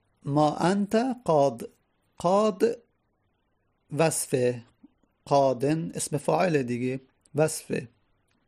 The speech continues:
خب بعد از اون ما الان، اه، قبل از اون فقد ما انت قاد، ما اسم موصوله،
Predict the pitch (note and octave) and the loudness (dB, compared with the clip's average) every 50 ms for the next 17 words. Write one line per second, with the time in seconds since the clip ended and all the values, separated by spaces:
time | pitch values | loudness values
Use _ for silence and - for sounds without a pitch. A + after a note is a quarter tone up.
0 | _ _ _ _ _ _ _ _ - - - _ _ _ _ _ _ _ _ - | _ _ _ _ _ _ _ _ -20 -20 -20 _ _ _ _ _ _ _ _ -4
1 | C#3+ C3+ F3 G3+ A3 G#3+ G3+ G3 F#3+ E3+ E3 E3 D#3+ D#3 D#3 D#3+ D#3+ D#3 D3+ - | 0 2 4 4 4 4 2 0 0 0 -2 0 0 0 -2 -4 -6 -10 -14 -18
2 | _ _ _ _ _ _ _ _ _ _ _ _ _ _ _ _ _ _ _ _ | _ _ _ _ _ _ _ _ _ _ _ _ _ _ _ _ _ _ _ _
3 | _ - C3+ C3+ C#3 D#3+ F3 F#3 F#3+ F3 D#3 C#3+ C#3+ - E3 E3 F3 F3+ F#3 F#3 | _ -8 -4 -2 0 0 2 2 2 0 0 0 0 0 0 0 0 0 -2 -4
4 | F#3 E3 - _ _ _ _ _ _ _ _ _ _ - E3 C#3 C#3 C#3 D#3+ - | -6 -8 -10 _ _ _ _ _ _ _ _ _ _ -4 0 0 2 2 0 -2
5 | - - - G#3+ A#3 G3+ F#3+ F3 E3 D3 D#3+ E3+ D#3+ D#3+ F3 F3 - _ _ _ | -4 0 0 2 2 4 2 2 2 2 0 0 0 0 -2 -6 -10 _ _ _
6 | - F#3 G3+ - - F3+ E3 F3+ E3+ D#3 D#3 D#3 F3 F#3+ G#3 B3 C4+ F3 D#3+ D3 | -2 -2 0 0 0 -2 0 0 0 0 0 2 2 2 2 0 0 -2 -2 -2
7 | C#3 - C#3 B2+ - - C3 C3 B2+ A#2 - - C3 C#3 D#3 F3 G3 G#3+ G#3+ G#3 | -2 -2 -4 -4 -2 0 0 0 0 -2 -4 -4 -2 0 0 0 0 -2 -4 -6
8 | _ _ _ _ _ _ _ _ _ _ _ _ _ _ _ _ _ _ _ _ | _ _ _ _ _ _ _ _ _ _ _ _ _ _ _ _ _ _ _ _
9 | _ - E3+ - - F3 D#3+ D#3+ D#3 D3 - - D#3 C#3 B2+ B2+ C3 C3 | _ -6 -6 -4 0 0 2 2 2 0 0 -2 -2 0 0 -2 -2 -4